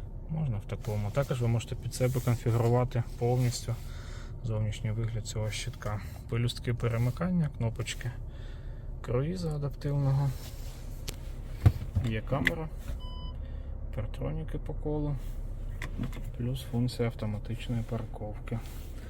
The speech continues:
Новий блок кліматів і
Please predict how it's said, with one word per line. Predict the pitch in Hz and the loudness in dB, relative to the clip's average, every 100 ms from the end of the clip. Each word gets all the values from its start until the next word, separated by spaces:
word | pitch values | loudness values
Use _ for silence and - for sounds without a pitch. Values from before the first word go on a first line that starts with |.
| - - - | -8 -6 0
Новий | 120 113 107 | 4 4 2
блок | 107 113 107 - - | 0 0 -2 -2 -4
кліматів | 131 165 175 - 151 139 - - - - - - - - - - - - - - - - - - - - - - - - - - - - - - - - - - - - - - - - - | -2 0 -2 -2 -2 -4 -6 -8 -6 -6 -6 -6 -6 -6 -6 -6 -6 -6 -6 -6 -6 -6 -6 -6 -6 -6 -6 -4 -4 -4 -4 -4 -4 -4 -4 -6 -6 -6 -6 -6 -6 -6 -6 -6 -6 -4 -2
і | 135 | 0